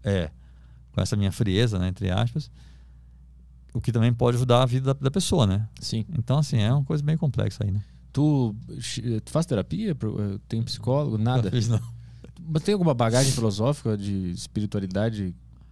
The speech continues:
Speaker 2: pra entender essa, essa parte que tu falou que tu consegue se distanciar da, da cena e, tá, e ver de fora?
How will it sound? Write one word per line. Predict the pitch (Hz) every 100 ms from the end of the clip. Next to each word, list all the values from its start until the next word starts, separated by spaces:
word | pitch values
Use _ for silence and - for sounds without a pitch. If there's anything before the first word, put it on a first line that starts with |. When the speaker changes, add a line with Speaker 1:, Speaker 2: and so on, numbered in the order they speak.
| -
Speaker 2:
pra | 120
entender | 113 117 104 117 123 104
essa, | 90 104 113
essa | 101 113
parte | 117 113 -
que |
tu | -
falou | - 117
que | 117
tu | -
consegue | 113 113 113
se | 110
distanciar | 113 - 113 104 - 98 107 110
da, | 95 87 82 - - - - -
da | 95 90
cena | - 113 123 147 113 92
e, |
tá, | 92 113
e |
ver | 110
de | 104
fora? | 95 - 107 131 107 90